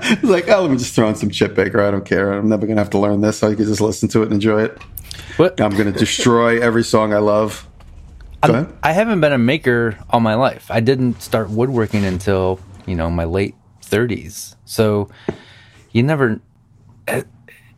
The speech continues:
Speaker 2: I think it's really important that it doesn't matter how old you are or, or where you're at. <clears throat> With the internet, we have access to so many things. Like, just jump
Speaker 1: Yeah,
Speaker 2: in
Speaker 1: that's
Speaker 2: and
Speaker 1: it.
Speaker 2: do
Speaker 1: I
Speaker 2: it.
Speaker 1: said it in a half hour ago. Now I'm committing.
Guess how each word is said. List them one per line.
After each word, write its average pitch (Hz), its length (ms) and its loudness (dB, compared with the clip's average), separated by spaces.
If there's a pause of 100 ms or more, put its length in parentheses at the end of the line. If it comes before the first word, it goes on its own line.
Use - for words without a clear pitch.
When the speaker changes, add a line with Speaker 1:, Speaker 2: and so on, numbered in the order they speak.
(160)
Speaker 2:
I 135 100 0
think 180 140 2
it's - 180 -2
really 170 160 4
important 185 400 -2
that 101 260 -6
it 123 120 -2
doesn't 127 420 -2 (160)
matter 113 600 0
how 113 260 -2
old 107 300 -2
you 104 180 -2
are 101 280 0
or, 95 260 -4
or 98 100 -4
where 98 200 -2
you're 95 220 0
at. 107 280 0
<clears throat> - 600 -20
With 120 200 0
the 110 100 0
internet, 117 280 0
we 107 80 0
have 104 120 -2
access 110 380 -2
to 95 260 -4 (140)
so 113 140 -2
many 101 220 -2
things. 107 600 -2
Like, - 100 -16 (200)
just - 220 -4 (120)
jump 104 140 -6
Speaker 1:
Yeah, 147 180 4
Speaker 2:
in 147 160 2
Speaker 1:
that's 127 140 0
Speaker 2:
and 135 80 0
Speaker 1:
it. 107 40 0
Speaker 2:
do 139 120 4
Speaker 1:
I 127 60 2
Speaker 2:
it. - 20 0
Speaker 1:
said 143 240 2
it 139 120 2
in 135 120 4
a 131 180 0
half 131 220 2
hour 139 240 4
ago. 107 180 0
Now 107 160 0
I'm 104 80 -4
committing. 104 420 -4